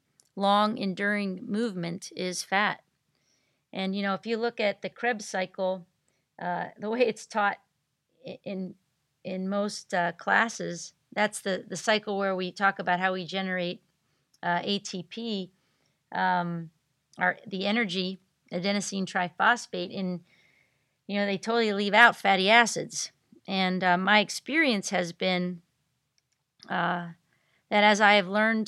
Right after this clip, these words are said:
to enhance the capacity for which my body uses fat, I have gotten stronger and, uh, faster and felt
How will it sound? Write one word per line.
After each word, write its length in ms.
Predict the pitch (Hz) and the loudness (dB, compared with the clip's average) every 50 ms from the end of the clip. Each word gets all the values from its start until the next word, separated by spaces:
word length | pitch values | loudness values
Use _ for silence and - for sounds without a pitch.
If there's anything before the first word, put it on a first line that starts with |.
| - - | -4 -4
to 200 | - 214 196 208 | -4 -4 -4 -4
enhance 840 | - - 190 175 170 185 208 220 233 233 - - - - - - - - _ _ _ _ _ _ _ | -4 -4 -4 -2 -2 0 0 2 2 0 -2 -4 -6 -8 -8 -10 -12 -14 _ _ _ _ _ _ _
the 540 | - - 208 202 196 196 190 185 190 - - - _ _ _ | -8 -4 -2 -2 -2 -2 -2 -4 -4 -6 -10 -14 _ _ _
capacity 640 | - 196 - - 202 202 214 226 220 - 208 208 185 | -12 -12 -6 0 4 4 6 4 4 0 -4 -4 -4
for 160 | - 202 185 | -4 -4 -4
which 280 | 180 190 185 - - | -4 -4 -6 -6 -6
my 180 | 185 180 180 180 | -6 -4 -4 -2
body 600 | 165 180 190 190 190 196 185 180 175 175 165 - _ - | 0 2 4 4 4 2 2 -2 -6 -8 -10 -12 _ -10
uses 440 | 190 208 208 196 175 165 156 - | -6 -6 -6 -6 -6 -8 -10 -10
fat, 460 | - - - 208 220 208 185 180 - - _ _ _ _ _ _ _ _ _ _ _ _ _ _ _ _ _ _ - | -10 -6 -2 0 2 2 2 2 -2 -6 _ _ _ _ _ _ _ _ _ _ _ _ _ _ _ _ _ _ -4
I 120 | 190 196 | -2 -2
have 140 | 196 170 165 | -2 -2 0
gotten 640 | - 196 185 - - 202 190 185 185 170 220 254 - _ _ _ _ _ _ _ _ _ _ _ _ _ - | 2 2 2 2 0 -4 -6 -6 -6 -8 -10 -12 -14 _ _ _ _ _ _ _ _ _ _ _ _ _ -8
stronger 880 | - - - - - 202 196 190 196 196 190 196 196 196 208 208 208 - _ _ _ _ _ _ _ _ _ _ _ _ _ - | -6 -6 -4 -2 0 2 2 4 2 2 0 0 0 0 0 -4 -8 -14 _ _ _ _ _ _ _ _ _ _ _ _ _ -10
and, 600 | - 190 190 185 185 185 185 180 180 185 170 - - _ _ _ _ _ _ _ _ _ _ _ | -6 -4 -2 -2 0 0 -2 -2 -2 -4 -6 -10 -14 _ _ _ _ _ _ _ _ _ _ _
uh, 500 | - 196 185 185 180 175 180 175 180 175 170 - _ _ _ _ | -6 -4 -4 -4 -4 -6 -6 -8 -8 -10 -14 -18 _ _ _ _
faster 880 | - - 208 190 185 202 202 - - - - 240 240 247 254 254 - _ _ _ _ _ _ _ _ _ _ _ _ _ _ _ _ | -2 2 4 4 4 4 2 -2 -6 -4 -2 0 0 0 0 -2 -8 _ _ _ _ _ _ _ _ _ _ _ _ _ _ _ _
and 260 | - 208 196 196 190 180 | -4 -2 -2 -2 -2 -4
felt 400 | - - 208 208 202 196 - | -4 0 4 4 4 4 0